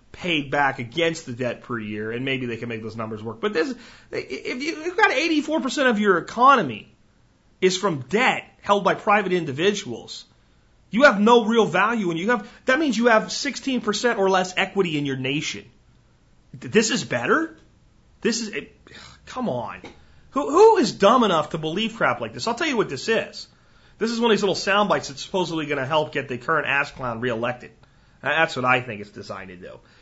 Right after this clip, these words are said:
You know, "Hey, look, uh, his spending isn't that bad. We'll just take out, like, two and a half trillion dollars worth of his spending and blame it on Bush, and then say his spending is lower than any other president since Eisenhower.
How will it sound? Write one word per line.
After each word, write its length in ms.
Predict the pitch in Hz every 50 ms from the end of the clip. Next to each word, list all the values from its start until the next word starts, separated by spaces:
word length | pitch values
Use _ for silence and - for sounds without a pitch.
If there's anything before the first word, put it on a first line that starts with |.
| _ -
You 100 | 131 127
know, 120 | 127 117
"Hey, 200 | 113 185 196 170
look, 360 | 156 185 214 214 - - - -
uh, 200 | 120 113 107 - - - - -
his 200 | - 170 160 -
spending 400 | - - 220 220 240 233 196 160
isn't 280 | 156 139 123 139 127 117
that 180 | 135 123 120 -
bad. 160 | 120 113 123
We'll 100 | 160 180
just 200 | 180 185 190 -
take 280 | - - 226 190 -
out, 200 | 196 190 180 170
like, 240 | 139 113 - - - -
two 200 | - 208 208 208
and 100 | 185 160
a 40 |
half 200 | 151 170 165 151
trillion 340 | - - - 170 175 170 151
dollars 300 | 147 147 147 143 135 120
worth 160 | 139 135 123
of 60 | 127 123
his 120 | 113 -
spending 520 | - - 202 202 175 143 127 123 120 123 - - - -
and 100 | 139 135
blame 240 | 131 165 165 160 151
it 80 | 147
on 180 | 143 131 123 120
Bush, 440 | 180 226 208 143 101 - - - - - - -
and 140 | - 143 151
then 120 | 156 151 147
say 300 | - 180 156 139 135 139
his 160 | 147 147 143
spending 380 | - - 196 180 170 160 151
is 160 | 139 123 120 147
lower 340 | 160 160 170 165 156 143
than 140 | 135 135 143
any 180 | 156 156 147 143
other 160 | 143 131 123
president 380 | - 151 143 127 135 131 120 127
since 140 | 123 117
Eisenhower. 540 | 151 160 170 156 131 123 107 104 98 92 -